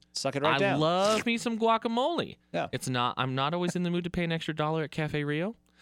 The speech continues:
Speaker 2: but I do love me some guac.
Speaker 1: Yeah, they don't even let me do overtime at work, so I can't afford guac.
Speaker 2: Yeah, right. Who can afford guac? Not me. <laughs> Uh, but I can't, I just can't do Halloween-themed food.
Speaker 1: Yeah.
Speaker 2: It freaks
Speaker 1: Yeah.
Speaker 2: me out. It gets in my head.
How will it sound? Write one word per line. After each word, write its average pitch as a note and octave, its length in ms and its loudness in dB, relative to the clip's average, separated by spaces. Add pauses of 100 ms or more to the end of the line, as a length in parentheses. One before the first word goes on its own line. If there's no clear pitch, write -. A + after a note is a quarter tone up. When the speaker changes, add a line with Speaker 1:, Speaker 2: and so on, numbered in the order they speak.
(220)
Speaker 2:
but G#2 120 0
I F#2+ 140 2
do A2 200 -2
love C3 140 -2
me C#3 100 -4
some D3 200 -4
guac. G#2+ 160 -2 (180)
Speaker 1:
Yeah, F3+ 160 0
they A#2 80 0
don't B2+ 120 2
even C3 100 0
let C3+ 80 -2
me C3+ 80 -6
do B2+ 160 0
overtime B2+ 420 -2
at D2 80 -12
work, A2 320 -4
so F#2 440 -4 (220)
I - 100 -20
can't D3+ 120 -4
afford E2+ 240 -4
guac. F#2+ 360 -2 (120)
Speaker 2:
Yeah, D#2+ 220 -2
right. C2 220 -4 (140)
Who D3 140 -4
can C#3 140 -2
afford G2 300 -6
guac? C2 360 -6
Not G#2 220 -4
me. C2+ 240 -10
<laughs> - 60 -20 (360)
Uh, G#2 320 0
but C3 220 0
I C3+ 120 0
can't, C#3 320 -6
I C3 120 -2
just C3 180 -4
can't B2 240 -4
do A2+ 80 -4
Halloween-themed F#2+ 640 -4
food. - 200 -6
Speaker 1:
Yeah. F#2 140 0
Speaker 2:
It B2+ 120 -2
freaks - 380 -4
Speaker 1:
Yeah. D#3+ 40 -4
Speaker 2:
me B2+ 140 0
out. A#2 180 0
It F2+ 100 -6
gets A#2 260 -2
in B2 60 -2
my A#2+ 120 -2
head. G#2 360 -2